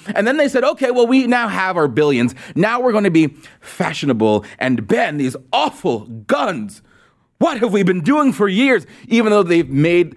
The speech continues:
them business for years? These companies disgust me. They work together with the politicians to make it so that they can have this arrangement. And then people, these C E Os, go off to live in a gated mansion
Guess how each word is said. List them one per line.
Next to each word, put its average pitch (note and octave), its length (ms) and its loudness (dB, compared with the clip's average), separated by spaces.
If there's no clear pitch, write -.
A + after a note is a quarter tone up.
them C#3+ 240 2
business C3+ 540 0
for - 160 0
years? A2+ 500 0
These D#3 140 2
companies G#3 460 -2
disgust D3 600 -6
me. G#2+ 200 -8
They B2+ 100 -2
work D#3+ 280 0
together F3+ 500 0
with B2+ 160 0
the F3 80 -2
politicians E3+ 840 0
to E3+ 100 0
make E3+ 260 2
it G3+ 120 -2
so E3+ 160 2
that D3 160 -2
they C#3+ 80 2
can B2+ 140 -4
have F3 260 -4
this A3 160 -4
arrangement. A#3+ 580 2
And D#3 220 -2
then F3+ 160 0
people, D#3 640 0
these D3 180 2
C B3 340 2
E G3+ 40 2
Os, C3+ 460 2
go G#3+ 440 0
off F3+ 300 0
to G3 100 -2
live F#3+ 360 2
in E3+ 120 0
a D3 100 4
gated G3+ 500 -2
mansion G#3+ 560 -2